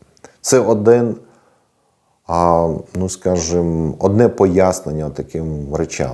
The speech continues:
Тобто ми з вами, громадяни України, цивільні люди, ми постійно є заручниками оцих переговорних ініціатив. Причому не просто є заручниками, а страждають цивільні люди. І висновків ніхто не я-,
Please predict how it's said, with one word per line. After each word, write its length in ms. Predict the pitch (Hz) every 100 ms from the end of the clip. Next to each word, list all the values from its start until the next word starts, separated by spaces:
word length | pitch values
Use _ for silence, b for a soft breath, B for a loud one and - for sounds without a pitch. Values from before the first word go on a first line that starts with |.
| -
Тобто 540 | 73 - - 82 78 - - B B B B B B B B B -
ми 200 | 127 180
з 80 |
вами, 320 | 127 135 123 107
громадяни 520 | 101 101 101 107 98
України, 420 | 92 120 131 104
цивільні 460 | - 104 101 98 92
люди, 560 | 110 151 143 110 90 - -
ми 340 | 92 92 110
постійно 680 | 117 98 - - 107 117 101
є 360 | 90 87 101 95
заручниками 800 | 82 90 90 - 107 - 87 82
оцих 360 | 82 107 -
переговорних 840 | - 110 98 101 101 117 104 104 101
ініціатив. 800 | 101 98 90 98 90 - 76 - _ _ _ _ B B B -
Причому 340 | 92 - 117
не 60 | 113
просто 320 | 151 175 127
є 80 | 107
заручниками, 840 | 104 117 170 - 107 - 92 92
а 60 | 90
страждають 560 | - 101 101 131 131
цивільні 420 | 131 110 110 110 98
люди. 360 | 82 71 - -
І 100 | 110
висновків 600 | 98 156 180 160 135 104
ніхто 300 | 95 90 113
не 140 | 104
я-, 180 | 92 -